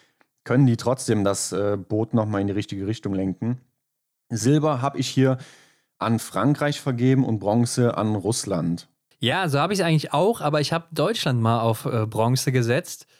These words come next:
Speaker 1: Mhm.
Speaker 2: Denn ich glaube, das Team ist eigentlich ganz gut besetzt so und ich glaube auch Erik Lesser, der wird da nochmal ordentlich einen raushauen. Wahrscheinlich
Speaker 1: Ja.
Speaker 2: hat ihm auch hier dieser Massenstart, der Trainingsmassenstart, nochmal ein bisschen Aufwind gegeben für das Rennen. Ähm, aber ich hab auch, wie du, tatsächlich Russland so in Klammern dahinter geschrieben.
Speaker 1: Ja.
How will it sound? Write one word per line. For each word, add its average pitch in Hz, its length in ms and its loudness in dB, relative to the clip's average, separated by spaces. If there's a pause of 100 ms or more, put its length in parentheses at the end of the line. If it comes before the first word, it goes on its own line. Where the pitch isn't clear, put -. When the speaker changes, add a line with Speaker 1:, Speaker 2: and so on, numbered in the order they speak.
(200)
Speaker 1:
Mhm. 113 220 2
Speaker 2:
Denn 123 80 8
ich 147 80 6
glaube, 185 140 0
das 208 100 -4
Team 233 180 2
ist 226 80 2
eigentlich 196 220 0
ganz 185 180 0
gut 196 140 -6
besetzt 156 460 0
so 175 220 2
und 143 80 0
ich 139 80 -4
glaube 139 220 0
auch 135 80 -2
Erik 139 240 0
Lesser, 143 220 0
der 131 100 2
wird 143 140 -2
da 147 60 0
nochmal 131 220 2
ordentlich 131 340 2
einen 123 140 2
raushauen. 135 600 2 (340)
Wahrscheinlich 123 280 -2
Speaker 1:
Ja. 107 60 2
Speaker 2:
hat 127 60 2
ihm 123 120 0
auch 120 160 0
hier 123 100 2
dieser 113 280 0
Massenstart, 127 640 -2
der 120 60 0
Trainingsmassenstart, 123 920 -2
nochmal 117 160 2
ein 113 40 0
bisschen 117 300 0
Aufwind 120 380 -2
gegeben 113 320 -2
für 120 120 -4
das 113 180 -2
Rennen. 120 300 0 (520)
Ähm, 127 360 2
aber 139 200 0
ich 139 120 -2
hab 160 200 -2
auch, 165 360 0
wie 139 320 0
du, 143 180 0
tatsächlich 147 600 -2
Russland 135 380 0
so 135 160 2
in 123 100 0
Klammern 147 340 0
dahinter 147 360 2
geschrieben. 131 580 0
Speaker 1:
Ja. 104 340 0